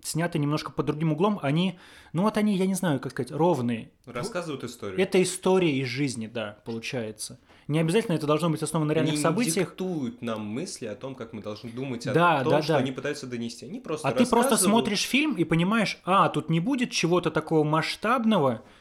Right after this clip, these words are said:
Speaker 1: с чем потом герой справится, и вот это будет хэппи-энд. Ты понимаешь, а, уже прошло полтора часа фильма, значит, он скоро закончится.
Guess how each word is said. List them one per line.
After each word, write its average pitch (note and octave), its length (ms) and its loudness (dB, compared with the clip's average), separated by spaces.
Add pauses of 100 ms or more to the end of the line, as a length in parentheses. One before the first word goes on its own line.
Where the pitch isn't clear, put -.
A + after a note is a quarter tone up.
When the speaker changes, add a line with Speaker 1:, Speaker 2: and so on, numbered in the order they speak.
(120)
Speaker 1:
с - 60 -12
чем D#3 240 0
потом D#3 380 2
герой D3+ 260 4
справится, A3 680 0
и C#3+ 180 2
вот E3+ 180 0
это E3+ 140 0
будет D#3 220 2
хэппи-энд. D3 640 0
Ты C3+ 80 -6
понимаешь, D#3+ 360 0
а, D#3 220 4
уже C3 180 2
прошло D#3+ 300 2
полтора D#3 340 0
часа D#3+ 220 -4
фильма, A#3 260 0
значит, D#3+ 240 -2
он D#3+ 80 -2
скоро D#3 240 0
закончится. D3 720 -2